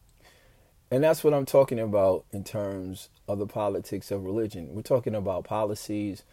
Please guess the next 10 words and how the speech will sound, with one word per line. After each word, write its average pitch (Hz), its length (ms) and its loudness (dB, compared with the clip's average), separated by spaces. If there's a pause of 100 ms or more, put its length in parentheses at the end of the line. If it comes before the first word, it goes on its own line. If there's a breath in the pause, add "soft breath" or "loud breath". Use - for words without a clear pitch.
(300 soft breath)
We're 110 100 -6
talking 107 360 -2
about 87 300 -4
definitions. 98 960 -6 (340 soft breath)
We're, 98 320 0
we're, 95 240 -2
we're 107 160 -4
talking 117 380 0
about 92 300 -6
assignation. 104 840 -8